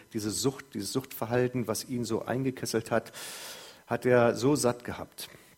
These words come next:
Und er hat dann berichtet, sagt er, „Ich hab dann, bin an einen Punkt gekommen, ich hab gesagt, ‚Herr Jesus, entweder du nimmst mein Leben und machst es neu oder ich schmeiß es weg.‘“ An dem Punkt war er. Von Stund an war er frei. Und das ganz Krasse ist, äh, es gibt ja oft so,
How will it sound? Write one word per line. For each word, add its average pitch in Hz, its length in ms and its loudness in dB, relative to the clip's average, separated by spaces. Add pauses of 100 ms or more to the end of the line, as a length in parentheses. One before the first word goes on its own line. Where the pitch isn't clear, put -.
(600)
Und 101 160 -2
er 104 80 0
hat 113 100 0
dann 127 80 4
berichtet, 131 420 2
sagt 95 220 -2
er, - 60 -2
„Ich - 160 -10
hab 113 100 -6
dann, 113 220 -2 (160)
bin 113 180 -2
an 98 100 -4
einen 104 180 0
Punkt 135 180 -4
gekommen, 120 260 -4
ich 117 120 -6
hab 110 100 -6
gesagt, 110 280 -6
‚Herr 110 60 -2
Jesus, 123 440 -2 (420)
entweder 127 320 0
du 120 80 0
nimmst 127 360 2
mein 131 160 0
Leben 123 240 2
und 110 120 -2
machst 110 240 -4
es - 160 -8
neu 117 160 0
oder 110 160 0
ich 110 80 -6
schmeiß - 260 -8
es - 160 -10
weg.‘“ - 240 -12 (520)
An 95 120 -8
dem 104 160 -6
Punkt 101 240 -6
war - 160 -10
er. - 180 -16 (680)
Von 101 160 -8
Stund 117 280 -6
an 110 140 -2
war 104 100 -2
er 104 60 -6
frei. - 320 -10 (1800)
Und 123 100 -2
das - 200 2
ganz 131 280 6
Krasse 135 340 -2
ist, - 580 -2
äh, 110 120 0
es - 180 -4
gibt - 240 -8
ja 107 240 4
oft - 260 -6
so, 113 360 -2